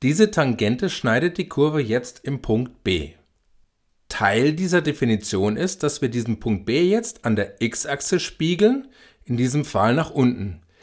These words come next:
Diese beiden Schritte ergeben das neue Ergebnis, diese neu definierte Multiplikation, und die nennen wir dann zwei a. Also, die definierte Multiplikation ist Schritt eins,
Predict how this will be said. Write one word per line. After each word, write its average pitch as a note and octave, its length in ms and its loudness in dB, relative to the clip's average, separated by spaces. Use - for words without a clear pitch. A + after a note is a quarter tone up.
Diese D3 240 4
beiden D3+ 460 4
Schritte G3+ 640 -2
ergeben C3+ 380 0
das D3+ 200 0
neue D3 320 4
Ergebnis, F#2 720 -4
diese B2+ 180 2
neu B2 300 8
definierte C3+ 480 2
Multiplikation, B2 1040 2
und F#3 200 0
die B3 80 6
nennen A2+ 260 8
wir C#3 120 8
dann D#3+ 440 0
zwei A2+ 460 2
a. F2+ 460 -2
Also, G#2+ 440 4
die A2+ 120 -6
definierte A#2 600 2
Multiplikation D#3+ 960 0
ist A#2 300 -2
Schritt G#2 240 -6
eins, E3 560 0